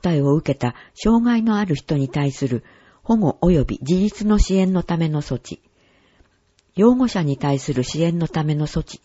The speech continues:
等を定めることにより、障害者虐待の防止、擁護者に対する支援等に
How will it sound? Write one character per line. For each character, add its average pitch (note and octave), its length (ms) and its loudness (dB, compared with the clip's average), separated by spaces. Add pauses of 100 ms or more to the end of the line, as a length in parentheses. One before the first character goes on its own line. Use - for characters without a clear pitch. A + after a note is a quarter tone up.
等 E3+ 180 0
を A#2 220 -2 (220)
定 E3 280 2
め F#3 120 2
る C#3 100 0
こ C3 140 -4
と B2+ 120 -2
に A2 140 -4
よ G#2 120 -2
り、 F#2+ 140 -14 (640)
障 A#3 320 0
害 A3+ 160 0
者 A3 140 -6
虐 G#3+ 320 -4
待 C3+ 180 0
の A#2+ 140 -2
防 B2 200 -2
止、 - 300 -10 (500)
擁 A3+ 180 2
護 B3+ 140 2
者 G#3 140 0
に C#3+ 140 -2
対 D3+ 220 0
す C#3+ 160 -4
る C3+ 100 -2
支 F3+ 220 -4
援 G#3 180 0
等 F3+ 240 0
に A#2+ 180 -4